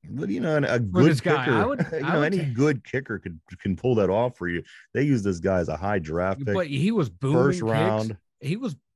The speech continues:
Speaker 2: kicking longer kicks
Speaker 1: He
Speaker 2: back
Speaker 1: was
Speaker 2: in the
Speaker 1: a
Speaker 2: day.
Speaker 1: lefty. I,
Speaker 2: Uh, he
Speaker 1: yeah.
Speaker 2: was, I,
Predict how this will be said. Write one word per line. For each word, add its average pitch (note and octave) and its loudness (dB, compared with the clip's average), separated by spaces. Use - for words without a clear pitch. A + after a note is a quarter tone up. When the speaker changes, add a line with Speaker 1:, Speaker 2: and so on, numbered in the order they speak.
Speaker 2:
kicking F#3 -4
longer D#3+ -2
kicks - -8
Speaker 1:
He - -14
Speaker 2:
back D#3+ -2
Speaker 1:
was C#3+ -6
Speaker 2:
in D#3 0
the A#2+ 0
Speaker 1:
a - 0
Speaker 2:
day. G#2 -2
Speaker 1:
lefty. G2 -2
I, B2 0
Speaker 2:
Uh, - 0
he G2+ -4
Speaker 1:
yeah. A#3+ 2
Speaker 2:
was, A3 -2
I, E3 -4